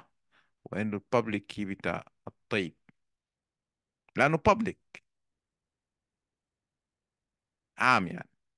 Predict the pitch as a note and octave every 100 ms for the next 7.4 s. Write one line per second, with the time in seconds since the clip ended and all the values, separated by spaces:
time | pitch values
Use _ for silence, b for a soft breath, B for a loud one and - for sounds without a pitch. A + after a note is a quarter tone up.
0 | _ _ _ _ _ _ _ _ _ -
1 | G2+ G#2+ - A#2 A#2 A#2+ E2+ - B2+ G2+
2 | B2 A2 A2 C3+ B2 - G2+ - - -
3 | _ _ _ _ _ _ _ _ _ _
4 | _ _ _ _ _ B2 A2 A#2+ D#3+ C#3
5 | - E3+ - C#3+ A#2 C#3+ B2+ C3 C3 A#2+
6 | G2 - - G2 - A#2 A2+ C3 A2+ G2+
7 | - B2+ B2+ C#3